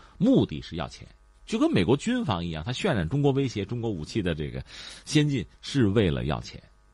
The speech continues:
道理是一样的。可但是对于美国，就是目前特朗普这个政府来说，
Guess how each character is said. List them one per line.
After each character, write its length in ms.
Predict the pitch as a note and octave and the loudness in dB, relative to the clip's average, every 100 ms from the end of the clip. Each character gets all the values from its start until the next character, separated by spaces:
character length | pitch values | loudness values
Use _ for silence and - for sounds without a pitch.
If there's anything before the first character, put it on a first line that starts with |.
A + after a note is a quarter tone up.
| _ _ | _ _
道 180 | G3 D#3+ | 0 0
理 140 | C2 | -2
是 140 | - - | -8 -12
一 120 | A#1 | -8
样 280 | A2 E3 - | -6 -6 -10
的。 80 | - _ _ _ _ _ | -18 _ _ _ _ _
可 120 | - | 4
但 160 | D3 G#3+ | 8 8
是 60 | G3 | 8
对 120 | G3+ | 4
于 40 | |
美 200 | F3+ D2+ | 4 0
国， 120 | E2 | -2
就 120 | B2+ C#3 | -2 0
是 120 | B2+ | 2
目 120 | C#3 | 4
前 100 | D#3 | 2
特 140 | - | 4
朗 100 | D#3+ | 2
普 140 | D3 D#2 | 2 0
这 80 | B2+ | 0
个 80 | |
政 160 | C3+ A3 | 2 0
府 200 | - C2 | 0 -6
来 160 | B1+ F2+ | -4 -4
说， 680 | A2 A2+ G2+ E2+ D#2 C2+ | 0 2 4 2 2 -2